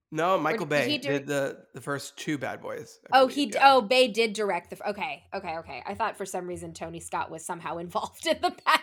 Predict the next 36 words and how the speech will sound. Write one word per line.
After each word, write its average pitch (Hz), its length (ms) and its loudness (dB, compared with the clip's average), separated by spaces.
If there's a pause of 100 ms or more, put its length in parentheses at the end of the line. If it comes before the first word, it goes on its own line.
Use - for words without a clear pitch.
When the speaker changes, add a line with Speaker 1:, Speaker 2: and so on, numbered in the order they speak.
Speaker 2:
Boys 311 380 6
Speaker 1:
Well, 269 180 4
Speaker 2:
franchise. 277 340 8
Speaker 1:
Bruckheimer 170 400 6
was 151 280 4
involved, 143 420 2
I 143 80 0
believe, 139 380 -4
in 139 140 -2
Speaker 2:
Right, - 180 4
Speaker 1:
those. 214 160 -2
So 277 60 2
Speaker 2:
Bruckheimer, 339 440 6
Speaker 1:
there 294 120 2
you, 285 60 8
Speaker 2:
right. 226 240 6
Speaker 1:
that, 151 120 -4 (280)
Speaker 2:
So, - 220 4
Speaker 1:
that's 277 160 10
the 277 60 0
Speaker 2:
yeah. 269 260 10
Speaker 1:
connective 165 400 0
tissue, 147 340 -2
yeah. 131 300 -2 (340)
Speaker 2:
I 277 180 2
think 302 340 -6
Bad 254 260 4
Boys 226 560 2
is 220 240 -2
sort 240 160 -2
of 220 120 0
an 214 120 -2
attempt 220 760 -6
to, 196 520 -2 (960)
like, 196 260 -2
re-, 214 760 -6